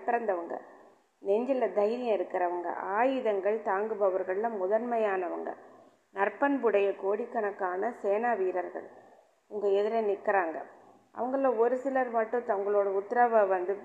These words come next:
வாங்கி இவங்க போகட்டும். அறிவியலிகளான அந்த ரெண்டு அரசகுமாரர்களை அடக்கி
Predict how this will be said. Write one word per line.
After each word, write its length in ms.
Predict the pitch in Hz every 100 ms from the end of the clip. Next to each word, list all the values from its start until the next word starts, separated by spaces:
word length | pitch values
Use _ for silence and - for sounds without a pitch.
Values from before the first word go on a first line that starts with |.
| -
வாங்கி 400 | 185 196 190 175 - - - - _ _ _ _
இவங்க 380 | - 190 208 202 196 - - -
போகட்டும். 500 | 226 226 220 - - - - - -
அறிவியலிகளான 800 | - 240 269 285 254 226 214 202
அந்த 300 | 202 190 196 185
ரெண்டு 360 | 175 190 190 208
அரசகுமாரர்களை 1000 | 180 214 277 254 233 202 196 185 190 180
அடக்கி 340 | 175 226 -